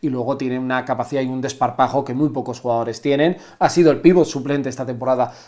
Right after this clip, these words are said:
de Vázquez Zaragoza acompañándole a, a Gil Nason,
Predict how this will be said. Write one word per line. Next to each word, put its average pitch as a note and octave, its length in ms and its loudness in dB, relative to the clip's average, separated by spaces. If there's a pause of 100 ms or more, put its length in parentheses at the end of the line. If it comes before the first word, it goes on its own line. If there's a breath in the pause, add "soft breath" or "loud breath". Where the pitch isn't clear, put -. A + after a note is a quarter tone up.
de D3 100 0
Vázquez C3 320 0
Zaragoza C3 460 4
acompañándole B2 600 -2
a, A#2 260 4 (200)
a A#2 40 -4
Gil D#3 240 2
Nason, F3+ 380 6